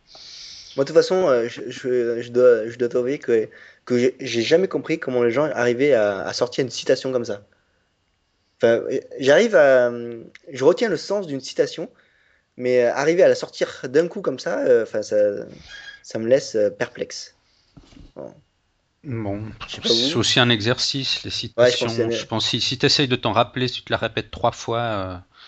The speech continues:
Speaker 1: Ouais, euh, je suis
Speaker 2: <laughs> elle
Speaker 1: d'accord,
Speaker 2: va
Speaker 1: mais
Speaker 2: rester.
Speaker 1: c'est que, enfin, pour moi, j'ai l'impression qu'une citation, c'est toujours un,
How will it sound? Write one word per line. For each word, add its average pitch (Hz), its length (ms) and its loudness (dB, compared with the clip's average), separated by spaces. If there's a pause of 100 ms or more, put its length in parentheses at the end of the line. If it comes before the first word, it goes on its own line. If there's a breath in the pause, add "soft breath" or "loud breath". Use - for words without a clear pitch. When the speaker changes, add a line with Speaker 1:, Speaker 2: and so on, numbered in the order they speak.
(280 loud breath)
Speaker 1:
Ouais, 143 260 10
euh, 107 140 4
je - 40 2
suis 117 100 -2
Speaker 2:
<laughs> 120 40 8
elle 135 80 10
Speaker 1:
d'accord, 170 180 4
Speaker 2:
va 104 60 2
Speaker 1:
mais 110 60 8
Speaker 2:
rester. 131 340 -2
Speaker 1:
c'est 151 160 0
que, 127 400 10
enfin, - 180 0
pour 131 120 0
moi, 175 160 2
j'ai 135 120 2
l'impression 151 300 -4
qu'une 160 100 -10
citation, 151 420 0
c'est - 100 -14
toujours 156 300 -4
un, 113 300 -2